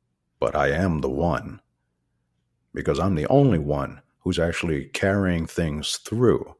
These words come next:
I'm the only one with five-dimensional viewing. So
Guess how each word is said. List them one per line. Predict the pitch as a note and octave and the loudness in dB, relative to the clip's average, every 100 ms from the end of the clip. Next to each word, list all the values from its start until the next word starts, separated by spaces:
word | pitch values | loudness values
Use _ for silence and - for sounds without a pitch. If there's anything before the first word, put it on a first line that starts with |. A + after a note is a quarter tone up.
| _ _ _ _ _ - | _ _ _ _ _ -4
I'm | D2+ | -2
the | D2+ D2+ | -2 2
only | A#2+ C#3 G2+ | 4 4 4
one | D2 C2 - E2+ - _ _ | 0 -6 -8 -14 -20 _ _
with | - C2 B1+ - - - - - | -6 -4 -4 -8 -20 -20 -20 -16
five-dimensional | - D#2 F2+ D2+ D#2 F2 F#2+ - E2 C#2+ | -2 0 0 -2 -4 -2 0 0 0 -2
viewing. | C2+ F2+ A2+ D2 - _ _ _ _ _ _ _ | -2 2 2 0 -6 _ _ _ _ _ _ _
So | - D#2 C#2 C2 | 0 2 2 -2